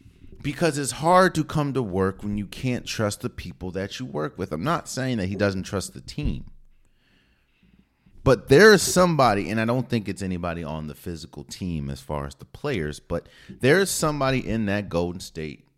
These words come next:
organization that leaked that video. The video that, it's embarrassing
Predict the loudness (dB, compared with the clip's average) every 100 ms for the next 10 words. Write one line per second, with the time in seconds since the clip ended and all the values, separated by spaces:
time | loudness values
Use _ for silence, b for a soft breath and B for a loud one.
0 | _ -8 -8 -6 -6 -2 -2 -2 -4 -4
1 | -4 -6 -4 -6 -6 -14 -8 -8 -8 -12
2 | -10 -8 -8 -10 _ _ _ -16 -14 -18
3 | -18 -20 -20 -20 -20 _ -20 B B B
4 | B B -2 2 4 6 6 6 6 2
5 | 2 -4 b b b b -6 -4 -2 -2
6 | 0 2 2 0 -4 -10